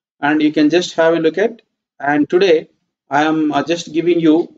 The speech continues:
what are the top three mistakes to avoid, uh, while you are preparing for gate. And also I will explain what are the do's and don'ts which you have to do in the preparation of gate. Okay,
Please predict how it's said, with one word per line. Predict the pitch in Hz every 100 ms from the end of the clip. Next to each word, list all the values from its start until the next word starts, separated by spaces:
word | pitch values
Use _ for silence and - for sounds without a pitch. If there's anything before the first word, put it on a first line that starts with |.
| -
what | 147 165
are |
the | 165
top | - 170 190 -
three | 170
mistakes | 160 160 - 165 160
to | 160
avoid, | 143 151 151 147
uh, | 135 131
while | 139
you | 147 143
are |
preparing | - 143 156 156 147
for | - 127
gate. | 123 139 151 _ _ _ _ _ 147
And | 160
also | 180 - 202
I | 170
will | 156
explain | 151 - 160 156 156
what | 147 147
are | 151
the | 147
do's | 127 175 196 180
and | 156
don'ts | 139 127 117 - - _ _ _
which | -
you | 147
have | 143 147
to | 139
do | 151 147 - _ _ 139
in |
the | 143
preparation | 135 147 156 151 143 135
of | 135 - 113
gate. | 113 - - _ _ 131
Okay, | 196 240